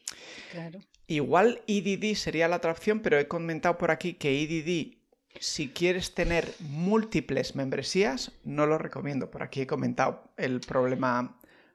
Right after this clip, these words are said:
Speaker 2: <clears throat> bueno, los problemas que me he encontrado, ¿no?
Speaker 1: Bueno, claro, en, en este caso, por ejemplo, si tuvieras que empezar, pues E D D va bien porque puedes vender cosas sueltas y puedes
Speaker 2: Sí.
Speaker 1: tener cont-, que es, es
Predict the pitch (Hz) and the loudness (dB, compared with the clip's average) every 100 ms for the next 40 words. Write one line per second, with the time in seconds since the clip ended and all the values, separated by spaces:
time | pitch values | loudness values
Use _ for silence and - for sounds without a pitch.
0 | _ _ _ 208 202 131 - _ _ 139 | _ _ _ 2 2 0 -10 _ _ 0
1 | 113 101 - 127 113 120 123 131 123 113 | 2 0 -2 2 4 4 2 2 2 0
2 | 107 104 92 120 143 - 233 220 233 208 | -2 0 0 -2 -6 -8 -6 0 2 0
3 | 185 - 202 208 - 240 233 208 190 180 | -2 -6 -2 0 2 4 4 2 2 2
4 | - 208 190 165 143 151 151 165 - 175 | 2 0 2 2 0 -4 -2 -2 -2 -2
5 | 175 - 180 180 _ _ 160 151 - - | -2 2 0 0 _ _ -8 -8 -10 -12
6 | 170 160 160 160 170 175 175 175 - 135 | -8 -4 0 2 4 2 0 -4 -4 -4
7 | 139 147 143 147 143 - 135 165 - 185 | -4 -2 -2 -2 -4 -8 -8 -8 -2 -2
8 | 185 208 - 156 143 - 156 143 151 - | 0 -4 -4 -6 -6 -2 -2 -2 -2 0
9 | 160 147 - - _ _ - - 156 - | 0 0 -4 -20 _ _ -12 -6 -6 -6
10 | - - 156 147 - - - | -12 -14 -16 -18 -18 -18 -18